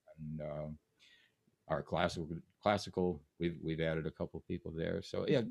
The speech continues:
Speaker 2: it's growing, you know, this idea of playing the guitar with just your hands
Speaker 1: Mm-hmm.
Speaker 2: is, is really, really getting someplace.
Speaker 1: That's fantastic. I, I thought of two things while you were talking. And one was,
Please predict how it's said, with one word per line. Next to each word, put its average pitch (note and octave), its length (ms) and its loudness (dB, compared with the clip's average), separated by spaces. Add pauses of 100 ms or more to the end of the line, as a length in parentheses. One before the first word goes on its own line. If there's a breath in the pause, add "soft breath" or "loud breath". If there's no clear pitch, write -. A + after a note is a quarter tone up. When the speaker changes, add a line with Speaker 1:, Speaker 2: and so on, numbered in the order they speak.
Speaker 2:
it's A2 140 0
growing, D#2+ 460 6
you D#2 60 0
know, D#2+ 120 0
this F2+ 200 0
idea F2+ 300 4
of F2 100 -4
playing F#2+ 240 4
the E2+ 60 2
guitar F2 320 2
with E2 120 -2
just - 240 -4
your D#2+ 100 0
hands E2 400 2 (480 soft breath)
Speaker 1:
Mm-hmm. E3+ 180 -2
Speaker 2:
is, - 260 -8 (120)
is - 400 -4 (140)
really, F#2 480 2
really G2 220 4
getting A2 240 2
someplace. D2 600 -6 (500)
Speaker 1:
That's A3 220 -2
fantastic. G3+ 760 2
I, G3 260 8 (120)
I G#3+ 140 8
thought A#3 360 8
of F#3 400 4
two B3+ 200 2
things A3+ 360 4
while D#3+ 160 4
you D#3+ 120 4
were D#3 80 4
talking. D3+ 600 -4 (680 loud breath)
And F3 300 8 (340)
one B3 380 8
was, E3+ 460 4